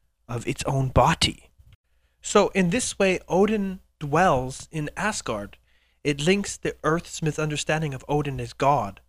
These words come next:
The people of Odin dwell within Asgard.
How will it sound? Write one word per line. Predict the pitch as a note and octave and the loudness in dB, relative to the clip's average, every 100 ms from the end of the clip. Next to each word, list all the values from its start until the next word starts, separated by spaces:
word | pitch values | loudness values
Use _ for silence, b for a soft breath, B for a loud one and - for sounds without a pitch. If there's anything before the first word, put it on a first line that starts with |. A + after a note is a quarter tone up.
| _ _ - | _ _ -10
The | - | -10
people | - F#3+ F3 D3 | -4 -2 0 -2
of | - | 0
Odin | C#3 D#3 D3 C3 | 0 2 0 -2
dwell | B2+ C#3+ C3+ A#2+ | 0 2 2 -2
within | B2+ B2+ C3 | -8 -6 -8
Asgard. | A#2+ D#3 - - G2 F#2 | -6 -6 -6 -6 -8 -8